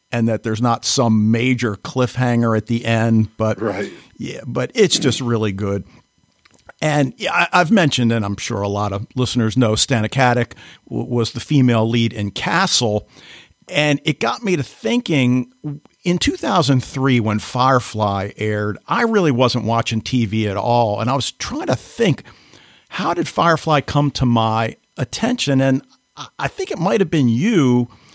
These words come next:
Speaker 1: at school at one of our lunchtime discussions. But, but regardless, I came to Firefly late. Needless to say, I loved it. But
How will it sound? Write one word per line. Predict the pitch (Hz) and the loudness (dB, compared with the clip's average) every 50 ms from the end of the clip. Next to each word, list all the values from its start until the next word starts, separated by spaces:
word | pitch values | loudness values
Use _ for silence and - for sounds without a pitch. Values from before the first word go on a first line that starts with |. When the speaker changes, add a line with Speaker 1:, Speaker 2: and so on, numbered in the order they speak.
| - - _ _ _ _ _ | -20 -20 _ _ _ _ _
Speaker 1:
at | - 127 120 - | -6 -6 -2 0
school | - - - - 208 214 208 196 185 151 | 0 0 0 0 0 0 2 4 4 4
at | 127 - | 4 2
one | 147 143 147 | 0 0 0
of | 147 123 | 2 2
our | 127 117 117 | 2 2 2
lunchtime | 120 127 143 160 170 - - - 143 139 131 120 113 | 2 2 2 2 2 -2 -2 0 0 2 2 2 2
discussions. | 117 - - - - 196 196 165 - 139 120 117 110 127 - - 151 - - _ _ _ 151 - | 0 -2 -2 -2 0 0 0 0 0 0 0 0 -2 -6 -12 -14 -16 -16 -16 _ _ _ -16 -14
But, | _ - - - - | _ -18 -16 -14 -8
but | 117 - 160 143 - _ | -2 -2 -2 -2 -4 _
regardless, | 151 139 127 - 233 226 233 220 143 143 139 - - | -2 0 0 2 2 2 2 2 2 0 0 0 0
I | 139 127 | -2 -2
came | - - - 185 180 170 | -2 -2 -2 0 0 0
to | 139 131 | -2 -4
Firefly | - - 156 143 135 135 - - - 123 113 104 101 | -6 -2 0 2 2 2 0 0 -2 0 0 0 -2
late. | 104 107 - - 196 220 165 127 123 - - _ - _ _ - - - - - - - - - _ _ _ _ _ _ - | -4 -4 -4 0 0 2 2 2 0 -4 -8 _ -20 _ _ -20 -20 -20 -20 -20 -20 -20 -20 -20 _ _ _ _ _ _ -2
Needless | - 139 156 156 139 131 123 - | 0 4 4 4 4 2 0 -2
to | - 107 | -4 -4
say, | - - 139 | -2 0 0
I | 117 113 | 2 0
loved | 117 127 175 - 214 196 156 156 | 0 0 2 2 2 2 2 -2
it. | 180 170 175 - _ | -4 -4 -4 -6 _
But | - 151 151 - | -2 -2 -2 -2